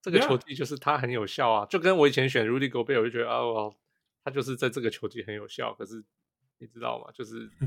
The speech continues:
Speaker 1: 打到季后赛那是另外一回事啊。
Speaker 2: Yeah, yeah, yeah.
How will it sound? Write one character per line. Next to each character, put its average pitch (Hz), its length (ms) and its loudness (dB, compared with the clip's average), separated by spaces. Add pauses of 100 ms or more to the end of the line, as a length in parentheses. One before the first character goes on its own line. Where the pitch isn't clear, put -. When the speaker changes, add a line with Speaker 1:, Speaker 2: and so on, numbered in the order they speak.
(200)
Speaker 1:
打 110 120 -6
到 110 120 4
季 110 140 -6
后 113 100 0
赛 110 140 0
那 104 100 -2
是 101 100 -10
另 104 180 -12
外 117 120 -12
一 120 40 -16
回 113 160 -18
事 - 200 -20
啊。 - 60 -20 (360)
Speaker 2:
Yeah, 135 320 -4 (440)
yeah, 117 260 -8 (340)
yeah. 110 220 -10